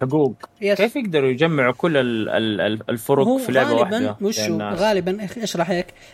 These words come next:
Speaker 2: غالبًا الشركة مثلًا فيفا ت-، تقول: "أنا راح، آه، أستثمر في الدوري الإسباني"، فتقول، تروح للدوري الإسباني، أقول: "أنا باخذ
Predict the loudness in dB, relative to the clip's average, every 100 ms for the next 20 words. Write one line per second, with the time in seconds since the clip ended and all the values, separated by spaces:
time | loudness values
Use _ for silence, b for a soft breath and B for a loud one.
0 | 2 4 4 2 -2 -2 -4 -2 0 0
1 | -2 -2 -6 -14 _ 2 4 4 4 2
2 | 4 4 6 4 4 -4 -6 -4 -4 0
3 | 0 2 0 0 0 0 0 -4 -10 -2
4 | 0 0 -2 -6 0 0 2 2 2 2
5 | -2 2 4 4 2 0 0 0 0 2
6 | 0 -2 0 0 2 2 2 0 0 0
7 | 0 0 0 -2